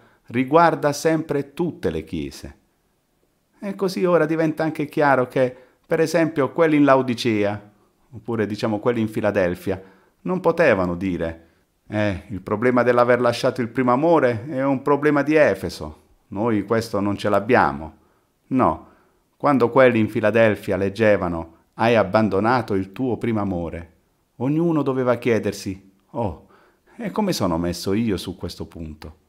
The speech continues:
Com'è la mia vita? Il Signore ha sempre il primo posto per me?" Vediamo perciò che la lettera a Efeso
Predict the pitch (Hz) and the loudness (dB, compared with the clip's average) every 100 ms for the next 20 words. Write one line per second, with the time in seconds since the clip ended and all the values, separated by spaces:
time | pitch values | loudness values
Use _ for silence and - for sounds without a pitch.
0 | _ _ _ _ _ - 214 110 78 85 | _ _ _ _ _ -4 -2 -2 -2 -2
1 | 82 85 78 - 76 _ _ _ _ _ | -2 -4 -8 -12 -16 _ _ _ _ _
2 | _ 90 - 98 117 123 85 87 - 143 | _ -14 -6 -2 2 2 2 -2 -4 -2
3 | 139 - 95 87 - 87 98 95 87 117 | -2 -2 -4 -4 -6 -8 -6 -6 0 0
4 | 104 - - 82 92 104 - - _ _ | 0 -4 -10 -8 -4 -4 -4 -14 _ _
5 | _ _ _ _ _ _ _ _ _ 165 | _ _ _ _ _ _ _ _ _ -6
6 | 165 170 156 151 143 - 139 135 135 127 | -2 0 0 0 -2 2 2 2 2 4
7 | 135 135 143 127 120 107 104 107 117 107 | 6 4 4 6 6 4 0 -6 -8 -12
8 | - | -18